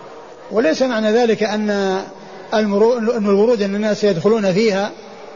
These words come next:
وأن كل الناس يدخلون النار، فمن الناس من لا يكون نصيبه من النار إلا مجرد مروره ب-، مر-،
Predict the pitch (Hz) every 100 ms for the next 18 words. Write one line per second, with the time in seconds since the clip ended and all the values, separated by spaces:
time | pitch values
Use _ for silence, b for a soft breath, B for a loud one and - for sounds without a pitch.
0 | - - - 185 202 214 - 233 220 208
1 | 214 156 208 196 190 196 220 202 - -
2 | - - - - - - - - 277 233
3 | 220 247 - 220 233 226 226 214 254 240
4 | 202 190 247 226 202 220 214 247 254 269
5 | 262 240 226 214 262 233 208 214 277 233
6 | 190 208 220 - - - - - - -
7 | 208 233 240